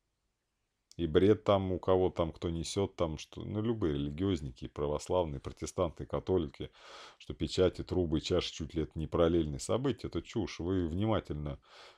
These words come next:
вместе со мной, по крайней мере, прочитав эту книгу, вы убедитесь в куче лжеучений, которые вы просто с закрытыми глазами хаваете, да,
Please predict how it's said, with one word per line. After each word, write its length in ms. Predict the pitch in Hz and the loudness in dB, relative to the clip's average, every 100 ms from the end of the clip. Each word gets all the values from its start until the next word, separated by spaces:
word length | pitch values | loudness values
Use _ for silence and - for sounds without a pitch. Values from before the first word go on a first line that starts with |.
| - | -6
вместе 320 | 90 87 - | -2 -2 -4
со 200 | - 95 | -2 -2
мной, 220 | 95 78 | 0 -4
по 120 | 76 | -4
крайней 260 | - 78 71 | -4 -4 -2
мере, 160 | 73 | -4
прочитав 460 | 69 87 - - 82 | -4 -4 -4 -6 -6
эту 80 | - | -6
книгу, 320 | 139 156 73 | -6 -4 -2
вы 100 | 76 90 | -2 -2
убедитесь 520 | 85 107 113 - 73 | -2 -2 -2 -4 -10
в 140 | - | -12
куче 420 | - 127 120 - 92 | -4 0 0 0 2
лжеучений, 880 | 85 80 95 95 87 - 123 98 73 | 2 2 4 4 2 2 2 2 -2
которые 520 | 78 - 95 87 73 | -6 0 2 2 2
вы 300 | 78 85 76 - - _ | 2 0 0 -10 -20 _
просто 680 | 82 73 - 73 67 67 64 _ _ _ _ _ | -4 -4 -4 -4 -4 -4 -8 _ _ _ _ _
с 60 | 78 | 2
закрытыми 580 | 98 107 113 90 80 78 | 4 4 2 2 -2 0
глазами 480 | 87 95 92 78 | 4 4 4 2
хаваете, 920 | 67 - 113 98 71 65 69 65 64 - - _ - | -2 4 4 6 2 -4 -6 -6 -8 -12 -20 _ -18
да, 500 | 71 67 67 65 | -12 -10 -10 -12